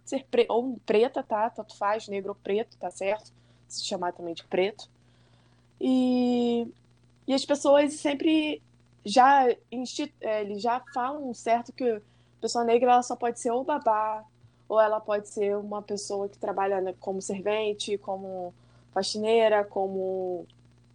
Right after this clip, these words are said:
né, só esses serviços mais básicos que eu chamo, que,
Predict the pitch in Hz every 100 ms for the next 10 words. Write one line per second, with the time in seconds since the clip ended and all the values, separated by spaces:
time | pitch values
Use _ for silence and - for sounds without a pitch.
0 | _ _ 214 220 220 240 - 202 208 208
1 | 196 - 226 196 233 214 208 208 214 220
2 | - - _ _ _ 175 214 240 247 240
3 | 226 - 208 196 208 202 208 214